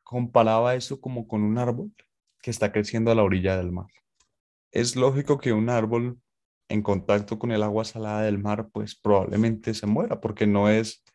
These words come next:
lo que normalmente espera. Obviamente hay manglares y hay, hay otro tipo de vegetación que se ha adaptado para el agua del mar, pero hablando de lo que normalmente hace un árbol, pues moriría porque no es su hábitat natural. Entonces él ponía el caso de que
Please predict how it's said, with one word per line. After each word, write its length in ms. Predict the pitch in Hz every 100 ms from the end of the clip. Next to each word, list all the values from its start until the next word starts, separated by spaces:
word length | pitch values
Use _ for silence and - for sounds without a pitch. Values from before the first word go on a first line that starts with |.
| _ _ _ -
lo 240 | 117 117
que 100 | 120
normalmente 920 | 110 104 104 101 101 104 113 117 -
espera. 420 | 107 - 135 107 - -
Obviamente 480 | 92 95 107 107
hay 100 | 113
manglares 680 | 113 107 107 101 101 107 104
y 60 | 101
hay, 580 | 92 95 95 98 101 - _ _ _ -
hay 140 | 113 113
otro 260 | 113 120
tipo 220 | 117 107
de 60 | 110
vegetación 540 | 110 120 107 104 101
que 100 | 95
se 120 | 110 117
ha 80 |
adaptado 440 | 98 104 - 107 104
para 140 | 107
el 80 | 104
agua 180 | 98 104
del 100 | 104
mar, 180 | 107 104
pero 260 | 113 95
hablando 500 | - 87 90 92 107
de 320 | 107 95 82 - _
lo 180 | 85 90
que 120 | -
normalmente 580 | 95 92 95 101 113 110
hace 200 | 120 -
un 80 | 123
árbol, 360 | 120 123 156 156 _ _ _ _ _
pues 280 | - 117 104
moriría 600 | 107 98 95 98 123 127
porque 220 | 110 -
no 220 | 107 98
es 100 | 95
su 260 | 95 - 107
hábitat 360 | 104 104 104 104
natural. 560 | 110 113 165 156 98 _ _ _ _ _ _
Entonces 480 | 147 160 127 123 135
él 160 | 123 120
ponía 320 | 127 127 120
el 160 | 117
caso 380 | - 110 101 117
de 140 | 113 110
que 300 | 104 90